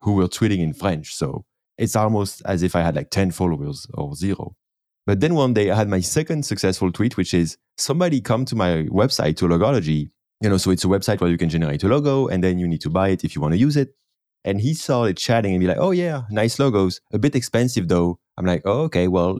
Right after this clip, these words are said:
if you can't afford it, you can, like, do this and that. You know, I'm trying to be nice." And he's like, "Or I could just take a screenshot and steal it." I'm like, "What?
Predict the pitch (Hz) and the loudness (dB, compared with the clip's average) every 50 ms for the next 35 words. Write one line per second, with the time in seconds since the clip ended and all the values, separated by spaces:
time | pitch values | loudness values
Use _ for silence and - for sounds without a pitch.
0 | - - - - - - - 101 - 104 98 90 82 82 - 120 127 123 98 95 | -6 -6 -6 -6 -4 -4 -6 -2 0 0 0 0 -2 -2 0 2 2 4 4 2
1 | 95 - _ _ - 90 92 82 90 87 82 78 69 64 71 - _ _ _ _ | 0 -2 _ _ -2 -2 0 0 0 0 0 -2 -6 -8 -12 -14 _ _ _ _
2 | _ - 95 92 85 - 95 87 - 76 73 78 87 110 123 123 120 - 92 90 | _ 2 2 4 4 4 2 2 2 0 0 2 2 2 2 2 0 0 0 0
3 | 85 85 - 87 87 85 87 80 85 87 101 117 127 127 123 - - - _ _ | 0 0 0 -2 -2 -2 0 0 0 2 2 2 0 0 -4 -6 -10 -16 _ _
4 | _ _ - 101 98 98 98 98 95 95 90 - _ _ _ - 113 107 120 117 | _ _ -6 -4 -2 0 0 0 0 -2 -4 -6 _ _ _ -4 -2 0 2 2
5 | 104 92 - - - _ _ _ _ _ _ _ - 110 110 98 101 98 92 - | 2 0 -4 -10 -20 _ _ _ _ _ _ _ 0 2 2 4 2 2 0 0
6 | - 98 90 80 92 87 82 - - - - - - 101 92 90 87 - - - | -2 -2 0 0 0 0 -2 -4 -10 -16 -10 -4 -2 0 0 0 -2 -4 -2 0
7 | 131 131 120 - 78 69 - 76 80 80 - - 143 143 95 69 - - _ _ | 0 0 0 0 -4 -4 -4 -4 -6 -6 -2 0 0 0 0 -2 -8 -12 _ _
8 | _ _ _ _ _ _ _ - 90 87 80 71 - - _ _ _ _ _ - | _ _ _ _ _ _ _ -2 0 0 0 0 -2 -6 _ _ _ _ _ -2
9 | 104 160 180 165 - | 0 0 -2 -4 -6